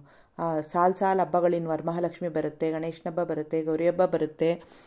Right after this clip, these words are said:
ಇದು ಲಾಸ್ಟ್ ತನಕ ನೋಡಿ, ವಿಡಿಯೋ ಎಲ್ಲೂ ಸ್ಕಿಪ್ ಮಾಡಿದೆ. ಒಂದಷ್ಟು ಒಳ್ಳೆ ವಿಷಯಗಳನ್ನ ಶೇರ್ ಮಾಡ್ಕೋಬೇಕು ಅಂತಿದ್ದೀನಿ. ಹಂಗೇನೆ, ಆ, ಸ-, ಇಲ್ಲಿ ವಸಂತ ನಗರ ಈ ಕಡೆ, ನಾನು ವಸಂತ ನಗರದ್ದು ಒಂದು ಸಾಯಿಬಾಬನ ಟೆಂಪಲ್ ವಿಡಿಯೋ ಹಾಕಿದ್ದೆ ನೋಡಿ. ಅಲ್ಲಿ ಇಪ್ಪತ್ತನೇ ವರ್ಷದ ವಾರ್ಷಿಕೋತ್ಸವದ ಪ್ರಯುಕ್ತ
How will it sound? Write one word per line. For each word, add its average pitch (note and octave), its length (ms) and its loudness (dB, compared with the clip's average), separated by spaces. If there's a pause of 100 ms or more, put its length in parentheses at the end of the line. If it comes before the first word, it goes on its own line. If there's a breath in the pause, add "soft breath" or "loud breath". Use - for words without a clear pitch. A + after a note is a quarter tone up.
(300 loud breath)
ಇದು G3+ 280 8
ಲಾಸ್ಟ್ F#3 440 6
ತನಕ G#3 260 4
ನೋಡಿ, F3+ 260 4
ವಿಡಿಯೋ F3 280 4
ಎಲ್ಲೂ E3+ 160 6
ಸ್ಕಿಪ್ F3+ 360 -4
ಮಾಡಿದೆ. E3 380 4
ಒಂದಷ್ಟು G#3+ 400 0
ಒಳ್ಳೆ G#3 200 8
ವಿಷಯಗಳನ್ನ G3 440 8 (120)
ಶೇರ್ F3 160 6
ಮಾಡ್ಕೋಬೇಕು E3 500 2
ಅಂತಿದ್ದೀನಿ. D#3+ 540 0 (340 loud breath)
ಹಂಗೇನೆ, A#3 680 4
ಆ, F3 500 0
ಸ-, F3+ 240 0
ಇಲ್ಲಿ F3+ 200 4
ವಸಂತ G#3+ 440 2
ನಗರ F#3 200 2 (240)
ಈ F3+ 80 -2
ಕಡೆ, F3 440 6
ನಾನು F3 240 0
ವಸಂತ F3 260 2
ನಗರದ್ದು F#3 440 0
ಒಂದು F3 140 -2
ಸಾಯಿಬಾಬನ F3 480 4
ಟೆಂಪಲ್ E3+ 360 0
ವಿಡಿಯೋ E3+ 260 2
ಹಾಕಿದ್ದೆ E3 360 -2
ನೋಡಿ. E3+ 380 0 (320 loud breath)
ಅಲ್ಲಿ A#3 300 2
ಇಪ್ಪತ್ತನೇ G3+ 380 2
ವರ್ಷದ F#3 300 -2
ವಾರ್ಷಿಕೋತ್ಸವದ F3+ 720 2
ಪ್ರಯುಕ್ತ E3+ 480 -2